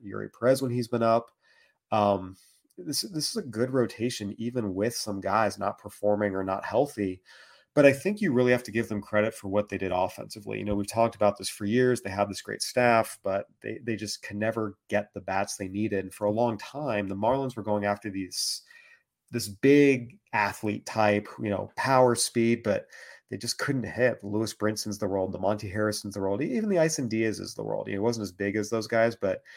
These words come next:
you know, they had athletic, had some power, but just couldn't hit enough. And I thought they did a really good job. You know, obviously Pablo Lopez has been really good in Minnesota, but the Twins,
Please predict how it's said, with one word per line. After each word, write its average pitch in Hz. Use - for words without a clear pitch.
you 101
know, 95
they 95
had 95
athletic, 120
had 101
some 101
power, 123
but 104
just 110
couldn't 117
hit 127
enough. 101
And 131
I 120
thought 147
they 170
did 151
a 110
really 104
good 107
job. 92
You 92
know, 92
obviously 110
Pablo 107
Lopez 101
has 95
been 98
really 101
good 101
in 98
Minnesota, 101
but 104
the -
Twins, 110